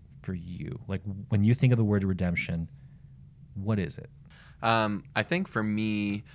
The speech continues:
Speaker 2: redemption always kind of pairs with the word restoration.
Speaker 1: Okay.
Speaker 2: In the sense that, um, when you've been redeemed,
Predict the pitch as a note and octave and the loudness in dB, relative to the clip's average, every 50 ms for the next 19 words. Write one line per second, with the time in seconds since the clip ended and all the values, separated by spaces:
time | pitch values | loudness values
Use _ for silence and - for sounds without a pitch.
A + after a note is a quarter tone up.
0 | - - - - - - - - - - - - - - - - - - G#2+ G#2+ | -20 -20 -20 -20 -20 -20 -20 -20 -20 -20 -20 -20 -20 -20 -20 -18 -8 -2 0 0
1 | G#2+ G2 - A#2+ A#2 A#2+ A2 - - A#2 A2 A2 G#2+ G2+ - - - - - - | 0 2 4 4 4 4 4 0 0 0 0 0 -2 -4 -6 -10 -20 -20 -20 -20
2 | - - - - G2 G2 G2+ G#2 G#2+ G2+ - - - A2+ G#2+ G2+ F2 - - - | -20 -18 -12 -6 -2 -2 0 0 0 -2 -4 -4 -4 -2 -2 -2 -4 -6 -6 -4
3 | G#2+ G2+ G2+ G#2 G2 G#2 G2+ G2+ F2+ - - G2+ F#2+ F#2+ F#2+ G2 G2 F#2+ F2+ F2+ | -2 0 0 -2 -2 -4 -6 -8 -8 -8 -10 -10 -8 -6 -6 -4 -4 -6 -6 -8
4 | - E2+ D#2+ - - - - D#2+ - - - C3 - - C#3+ D#3 F3+ G3+ - - | -10 -10 -10 -10 -10 -10 -10 -10 -10 -8 -8 -8 -6 -4 -2 -2 -2 -4 -4 -8
5 | - - - - F#2+ G2+ A#2+ - - - - - - - A#2+ A#2+ A#2 A2+ G#2 - | -8 -6 -4 -2 -2 -4 -4 -8 -14 -20 -20 -12 -6 -4 -2 0 0 -2 -2 -4
6 | - - A2+ A2 G#2+ G#2 - - - - F#2+ G2+ G2 G2 G2 G2 F#2+ - - - | -2 0 0 0 0 -2 -6 -10 -12 -10 -6 -4 -2 0 0 0 -2 -4 -8 -12
7 | - - - - - F#2+ F2 E2+ - C2 B1+ B1 A#1+ E2 D#2+ - - - - - | -14 -14 -14 -12 -12 -10 -10 -10 -12 -14 -14 -14 -14 -14 -14 -16 -18 -20 -20 -20
8 | - - G#2 G#2+ G#2 A2 A2+ G#2 F#2 - A2+ A#2 A#2 A2+ A2 G2+ G2+ G2+ G2 F#2 | -14 -8 -6 -4 -2 -2 -2 -4 -2 0 2 2 2 2 0 -2 -2 -2 -2 -4
9 | F2 - - - G2+ G2 F#2 F2+ F2 E2+ F2+ F#2 G2+ A#2+ B2 - - | -6 -10 -10 -4 -2 -2 -2 -2 -4 -6 -6 -6 -6 -6 -8 -10 -14